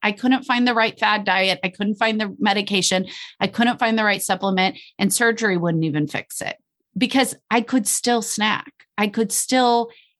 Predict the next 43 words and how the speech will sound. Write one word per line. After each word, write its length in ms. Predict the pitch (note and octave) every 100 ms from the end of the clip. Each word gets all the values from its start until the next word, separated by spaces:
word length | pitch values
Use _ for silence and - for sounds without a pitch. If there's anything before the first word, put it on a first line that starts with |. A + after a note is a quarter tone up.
| -
eat 220 | A3+ -
my 140 | G#3+
emotions 680 | G#3 F#3+ F#3 F#3+ G3 F#3 F3
with 160 | G3 F#3+ F#3
any 300 | G#3 G#3 F#3
of 120 | E3+
those 280 | E3+ D#3 -
tools. 580 | F#3 D#3+ - - - -
And 120 | G#3+
as 140 | A3+ G#3+
long 280 | A#3 C#4+
as 140 | D4+ C#4+
I 140 | B3+
did 380 | G3 - C#4+ C4+
that, 280 | F3 E3 -
no 260 | G#3+ G#3+ B3+
diet 360 | B3 A3+ A3+ A3
alone 360 | F#3+ F#3+ F#3
was 180 | F3 F3
going 240 | - E3+ E3+
to 80 |
be 140 | E3 D#3+
the 200 | E3 D#3
answer. 460 | D#3 - - - _ _ - - - - _ -
And 160 | C#4 C#4
when 160 | D#4+
I 140 | A4 B4
discovered 560 | A4 - A#3+ A3 G#3 F3+
that, 400 | F3 F#3+ B3+ C4 -
it 240 | B3 B3+
brought 340 | - A3+ B3 C#4+
me 180 | D#4+ E4
so 300 | - G#3+ G#3
much 340 | G3+ F#3+ -
peace 580 | - - F3 - - - _ -
with 160 | G3+
my 120 | G#3
relationship 720 | F#3 F#3 F3+ F3 F3+ E3+ F3 F3
with 160 | E3+
myself 600 | E3+ D#3+ - E3+ F#3 G3+ -
and 160 | G3
my 200 | E3+ E3
weight, 600 | D3+ D3 E3 D3 - -